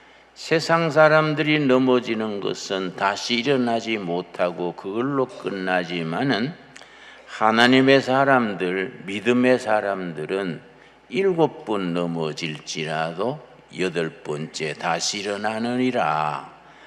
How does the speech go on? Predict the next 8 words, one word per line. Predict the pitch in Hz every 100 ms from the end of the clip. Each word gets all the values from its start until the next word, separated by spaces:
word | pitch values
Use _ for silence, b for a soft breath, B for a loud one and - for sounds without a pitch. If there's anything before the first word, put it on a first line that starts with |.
| B
그걸 | - 85 -
칠전팔기라 | - - 135 - - 147 135 127 - 107 107 101 98 90
그럽니다. | 87 90 87 85 76 71 - - - B B B B _
본래 | 92 110 107 -
동양에서도 | 98 98 110 117 117 92 - 85 85 78
옛날부터 | 82 98 113 120 120 135 135 - 127
내려오는 | 90 87 80 78 78 80
말이 | 78 76 71 73 78 131